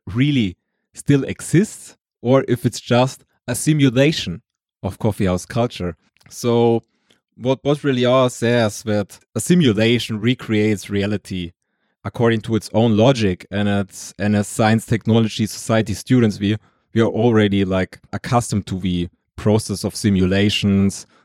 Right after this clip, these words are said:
Like, during Corona, also reality and infection rates get simulated, and these are highly influential on reality itself. So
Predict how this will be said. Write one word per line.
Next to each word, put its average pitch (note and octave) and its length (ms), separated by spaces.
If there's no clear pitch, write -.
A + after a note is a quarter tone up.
Like, F#2 140
during G#2 240
Corona, G#2+ 840
also G#2+ 280
reality G2+ 960
and F2+ 300
infection G#2 560
rates G2+ 480
get G2+ 180
simulated, G#2 840
and G2+ 480
these G#2+ 280
are G2+ 200
highly A2 400
influential G2+ 840
on A2 200
reality G2 580
itself. G2 540
So E2+ 320